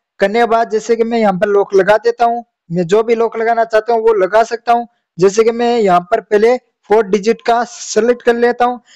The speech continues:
करने के बाद मैं यहाँ पर लॉक लगा देता हूँ। lock लगाने के बाद आपको simply गाइस क्या करना है, दो बार आपको same ही lock लगाना है। लगाने के बाद आप जो यहाँ पर डालना है, फिर यहाँ पर आपको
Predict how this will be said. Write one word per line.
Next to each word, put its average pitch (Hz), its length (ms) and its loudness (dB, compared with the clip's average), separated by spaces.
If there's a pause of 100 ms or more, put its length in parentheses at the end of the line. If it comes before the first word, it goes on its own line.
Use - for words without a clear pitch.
(160)
करने 220 260 0
के 226 60 2
बाद 226 220 0
मैं 226 140 -8
यहाँ 190 120 -4
पर 196 140 2
लॉक 190 260 2
लगा 220 220 2
देता 240 260 -4
हूँ। 240 180 -4 (320)
lock 214 240 0
लगाने 226 300 2
के 233 60 2
बाद 226 200 0
आपको 226 260 -4
simply 214 380 -4
गाइस 226 200 0
क्या 226 140 0
करना 240 180 0
है, 233 140 2
दो 190 240 0
बार 214 180 -2
आपको 214 320 0
same 202 340 -2
ही 240 160 2 (140)
lock 196 240 2
लगाना 226 300 -2
है। 247 160 -2 (400)
लगाने 214 280 2
के 233 60 0
बाद 226 220 0
आप 214 280 0
जो 170 160 0 (160)
यहाँ 185 100 0
पर 220 120 -4
डालना 208 380 0
है, 254 80 -4 (240)
फिर 233 120 0
यहाँ 208 160 2
पर 214 120 -2
आपको 233 580 -2